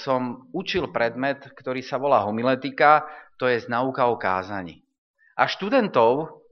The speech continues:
v rámci toho predmetu, keď sme hovorili o úvode, o závere kázania, tak som učil, že záver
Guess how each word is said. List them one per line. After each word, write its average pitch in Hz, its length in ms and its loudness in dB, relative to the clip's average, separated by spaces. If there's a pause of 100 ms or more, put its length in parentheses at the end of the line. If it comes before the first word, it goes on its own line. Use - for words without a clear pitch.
v 110 80 -12
rámci 151 320 0
toho 175 320 -2
predmetu, 143 640 -2 (1300)
keď 170 140 0 (100)
sme 165 80 2
hovorili 175 560 0
o 123 240 2
úvode, 165 480 0
o 135 160 -2
závere 170 880 2
kázania, 123 720 0
tak 151 160 -2
som 175 240 -2
učil, 117 560 -6
že 127 160 -4
záver 120 640 2